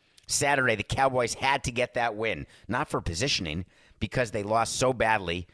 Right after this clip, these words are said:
Remember I said they're gonna win by five over the Eagles, who truly have nothing to play for?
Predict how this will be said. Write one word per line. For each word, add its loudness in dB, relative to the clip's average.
Remember -2
I 2
said -2
they're -2
gonna -2
win -2
by 0
five -2
over -6
the -6
Eagles, -4
who -6
truly -4
have 0
nothing -4
to -6
play -4
for? 0